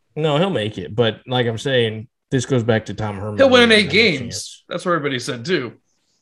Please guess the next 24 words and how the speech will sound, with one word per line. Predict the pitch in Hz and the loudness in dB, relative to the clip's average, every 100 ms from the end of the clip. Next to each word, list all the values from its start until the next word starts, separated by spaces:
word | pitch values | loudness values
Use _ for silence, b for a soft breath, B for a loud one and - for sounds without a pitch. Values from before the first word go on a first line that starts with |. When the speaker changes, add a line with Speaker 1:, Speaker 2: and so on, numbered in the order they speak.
| _ _ _ _ _ _ _ _ 131 | _ _ _ _ _ _ _ _ -4
Speaker 1:
Tom | 165 147 | -2 0
Herman | 113 98 | -2 -4
needs | 90 104 | -10 -14
another | 62 64 - | -16 -16 -18
chance. | - _ _ _ B B B - | -20 _ _ _ B B B -2
Uh, | 170 151 143 135 131 127 - _ - | 0 2 2 2 0 -4 -8 _ 0
all | 214 | 2
Speaker 2:
Fuck | |
Speaker 1:
right, | 156 - | 2 2
Speaker 2:
that. | 165 | -2
Speaker 1:
let's | 185 | -2
give | - 240 | -2 2
Speaker 2:
Fuck | |
Speaker 1:
the | 202 | 4
Speaker 2:
that. | 135 | 4
Speaker 1:
rating | 113 113 131 156 147 | 0 -2 0 0 -2
in | 131 | -2
our | 123 | -2
glasses | 113 117 131 - 143 | -2 -2 -2 -2 0
and | 113 104 | 0 -4
move | 101 127 143 | -2 2 2
on. | 123 110 101 101 - _ _ _ _ _ _ _ _ _ _ _ _ - | 2 -2 -4 -8 -16 _ _ _ _ _ _ _ _ _ _ _ _ -4
Speaker 2:
B | 175 | 0
plus. | 139 113 | 0 0